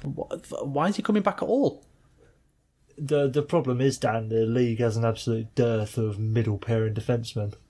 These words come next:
Speaker 2: So,
Speaker 1: Yeah.
Speaker 2: uh, they're really, really in need of Slava Voinov ser-, services.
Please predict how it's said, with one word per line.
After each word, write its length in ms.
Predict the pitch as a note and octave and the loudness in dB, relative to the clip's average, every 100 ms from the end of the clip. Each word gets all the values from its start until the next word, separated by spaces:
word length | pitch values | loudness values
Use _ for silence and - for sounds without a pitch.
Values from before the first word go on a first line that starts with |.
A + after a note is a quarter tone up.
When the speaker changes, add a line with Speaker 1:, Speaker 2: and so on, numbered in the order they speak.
| _ - | _ -12
Speaker 2:
So, 260 | - A#2+ | -2 0
Speaker 1:
Yeah. 240 | A2 C#3+ A2+ | 2 2 2
Speaker 2:
uh, 60 | A#2 | 0
they're 160 | A2 | 0
really, 640 | A2 A#2 A2 G#2+ G#2+ G#2+ - _ _ _ _ _ | 0 2 2 0 -2 -4 -12 _ _ _ _ _
really 340 | B2 A#2+ A2 A2+ | 0 2 2 0
in 140 | A2 | 0
need 240 | A2+ A2 | -2 -2
of 80 | G#2+ | -4
Slava 320 | - A#2 G#2+ | -2 -2 0
Voinov 400 | G2+ A2+ G#2+ G#2+ | 0 0 0 -2
ser-, 360 | - B2 A2 A#2+ | -2 0 0 -2
services. 680 | - - A2+ - - A2 - | -4 0 0 -2 -4 -2 -4